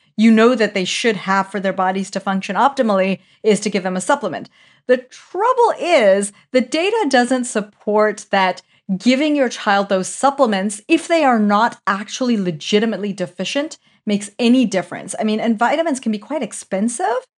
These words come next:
Most of the time, all they're doing is causing your child to make very expensive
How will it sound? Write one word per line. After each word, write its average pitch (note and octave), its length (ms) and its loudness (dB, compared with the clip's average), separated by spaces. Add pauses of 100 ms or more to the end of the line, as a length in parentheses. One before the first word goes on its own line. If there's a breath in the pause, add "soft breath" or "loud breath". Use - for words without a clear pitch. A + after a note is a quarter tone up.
Most A#3+ 440 2
of A#4+ 80 -4
the C5 120 -2
time, C4+ 260 -2
all G#3+ 160 -2
they're D4 200 0
doing A3+ 220 -4
is E3+ 220 -6 (220)
causing F#3+ 720 -2 (500)
your G3+ 80 -4
child F#3+ 300 -2
to F#3+ 80 -4
make F#3 180 -2
very F#3+ 300 0
expensive E3 600 -8